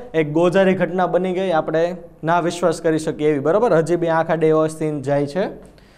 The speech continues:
મહેસૂલી પ્રક્રિયા સરળીકરણ માટે સી એમનો મહત્વપૂર્ણ નિર્ણય. આપણે મહેસૂલમાં અમુક સે-, સી એમ એ ચેન્જ કર્યા છે, એ જોવાનું છે. નરેન્દ્ર મોદી સાહેબની ગુજરાત મુલાકાત,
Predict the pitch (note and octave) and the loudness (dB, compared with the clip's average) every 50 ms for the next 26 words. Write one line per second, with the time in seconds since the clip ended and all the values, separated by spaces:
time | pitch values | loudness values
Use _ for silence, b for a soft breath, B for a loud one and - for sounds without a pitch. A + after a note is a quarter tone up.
0 | B B B B C#3+ D#3+ F3 G#3+ G#3 G#3 - B3+ C4 C4 C4 B3+ A#3 A3+ G3 A3 | B B B B 0 2 2 2 2 2 2 2 2 2 2 2 0 0 0 0
1 | G#3+ A3 A3 A3 A3 A3 A3 - G#3 G3+ G#3 G#3+ G#3+ A3+ A3+ A3+ G3+ F#3+ G3 G3 | 0 2 2 2 2 0 2 2 2 2 2 2 0 -2 0 2 4 4 4 4
2 | F#3+ F#3 F3+ F#3+ F#3+ F#3+ G3+ G#3+ A3+ A3+ - - F3+ F#3+ G3+ G#3 G3+ G3 F#3 F#3 | 2 0 0 -2 0 0 0 0 0 -2 -2 0 2 2 4 2 2 2 2 2
3 | F#3 G3 A3+ B3+ B3 B B B B B B C#3 D3+ E3+ F3+ G3+ G3+ G3+ G#3+ G#3 | 2 2 2 0 -2 B B B B B B -2 0 2 2 2 0 2 0 -2
4 | G3+ F#3+ G3 G3 G3 G3 G3+ G3 F#3+ E3+ E3+ E3+ E3 E3+ E3+ F3+ F#3+ F#3+ G#3+ A#3 | 0 0 -4 -2 -2 -2 -2 -4 -6 -8 -10 -10 -6 -2 0 2 2 2 2 2
5 | A#3+ - - E3 D3+ D3+ D#3 F#3 F3 D#3 D#3 E3+ F3 F3+ - G#3+ G3 G3 F#3+ F#3 | 0 -2 -4 -4 -2 -2 0 2 0 2 2 0 0 0 0 0 0 2 2 2
6 | F#3+ G3 F#3 F#3+ - F#3 E3+ E3 - G3 F#3+ F#3+ G3 F#3+ F#3 F#3 F#3 - F3+ F#3 | 2 0 -2 -4 -4 -4 -4 -4 -2 0 2 2 2 2 0 -2 -2 -2 -2 -2
7 | F#3 F#3+ - F#3 F#3 F#3 F#3+ F#3+ F#3+ F3+ F3+ E3 D3+ E3+ F3 F3+ F3+ F3+ F3+ E3+ | -2 -4 -2 0 2 2 0 0 0 0 0 0 0 2 2 2 0 0 -2 -2
8 | - G3 G#3 G#3+ G3+ B B B B B B B _ - D3 E3 F#3 G#3 A3+ A3+ | -2 -2 -2 -2 -6 B B B B B B B _ -6 0 2 4 4 4 4
9 | A3 A3 A3 A3 G#3+ G#3 G#3 G3+ G3+ A3 G#3 F#3+ G3+ G3 G3+ F#3+ G3+ G#3 G3 E3 | 4 4 4 4 4 4 4 4 4 2 2 4 4 4 4 4 4 2 2 2
10 | F3 F3 E3 G3 G3+ G3+ F#3+ F#3 F#3 G3 G3+ G3 F#3+ G3 G3 G3 G3+ G3+ G3 | 2 2 4 4 4 4 4 4 4 6 6 4 4 4 4 4 4 2 -2